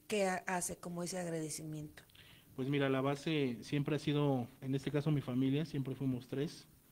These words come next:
Speaker 2: Mi abuela ya no está con nosotros desde hace aproximadamente catorce años. Eh, la única que está conmigo es mi mamá en este momento, la cual se dedicó a trabajar toda su vida.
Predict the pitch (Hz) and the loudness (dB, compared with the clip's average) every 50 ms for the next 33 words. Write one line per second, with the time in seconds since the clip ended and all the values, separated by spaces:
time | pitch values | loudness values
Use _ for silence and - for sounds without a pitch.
0 | - - - - - - - - - - 135 135 127 123 131 131 135 135 135 131 | -20 -20 -20 -20 -20 -20 -20 -20 -10 -2 2 2 4 6 6 6 6 6 6 6
1 | 135 135 135 135 131 135 127 127 120 127 127 131 123 123 123 120 120 - - 123 | 4 4 2 0 0 2 2 2 2 0 -4 -4 -4 -2 -2 -2 -2 -2 -2 0
2 | 117 110 104 104 117 107 - 127 120 120 117 117 117 113 110 113 - 110 107 - | 0 0 -2 -4 -6 -2 2 4 4 6 6 4 2 2 2 -2 -6 -8 -6 -6
3 | 113 113 - - 120 120 123 131 143 175 202 - - - - - - - _ _ | -8 -8 -6 -6 -4 -2 0 2 2 0 -2 -4 -10 -20 -20 -20 -20 -20 _ _
4 | - - - - - - - - _ _ - 131 127 127 127 127 127 123 131 135 | -20 -20 -20 -20 -20 -20 -20 -20 _ _ -2 2 2 4 6 6 6 6 4 4
5 | 147 156 147 143 127 131 - - 135 143 139 143 143 139 143 143 143 135 127 120 | 4 4 4 2 0 -2 -4 -4 -4 -2 0 0 2 0 0 0 0 0 0 0
6 | 120 123 127 127 127 135 135 - 120 117 113 117 120 120 117 120 147 170 196 - | 0 0 0 0 0 -2 -2 -4 -2 0 2 2 2 2 0 0 -2 -4 -4 -6
7 | - - - - _ - _ 127 127 120 - - 131 127 131 - 143 131 127 120 | -12 -20 -20 -20 _ -12 _ -4 -4 -4 0 0 0 0 2 0 0 0 0 -2
8 | 120 - - 131 127 127 123 120 117 117 117 117 - 131 123 123 - 127 123 123 | -2 -2 0 2 2 2 0 0 -2 -4 -6 -4 -6 -8 -8 -6 -6 -4 -4 -4
9 | 123 - 117 120 123 127 147 170 | -6 -6 -4 -4 -2 -2 -4 -6